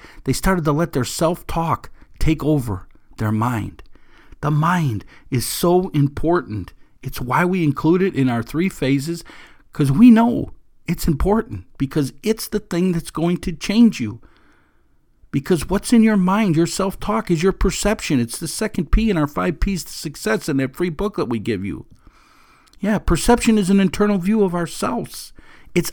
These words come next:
our emotional judgment of our self-worth. It's our mental impression of ourselves. If we don't have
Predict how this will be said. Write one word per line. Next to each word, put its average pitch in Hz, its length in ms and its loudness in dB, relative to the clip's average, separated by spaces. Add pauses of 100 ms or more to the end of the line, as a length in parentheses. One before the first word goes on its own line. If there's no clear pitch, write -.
our 214 340 10
emotional 196 680 2
judgment 131 720 -4 (340)
of 117 240 -4
our 160 380 4
self-worth. 139 1040 -4 (480)
It's 139 240 -2
our 143 100 2
mental 170 480 4
impression 170 640 -2 (180)
of 123 200 -6
ourselves. 147 1080 -2 (600)
If 160 180 -4
we 254 100 2
don't 294 200 4
have 156 400 0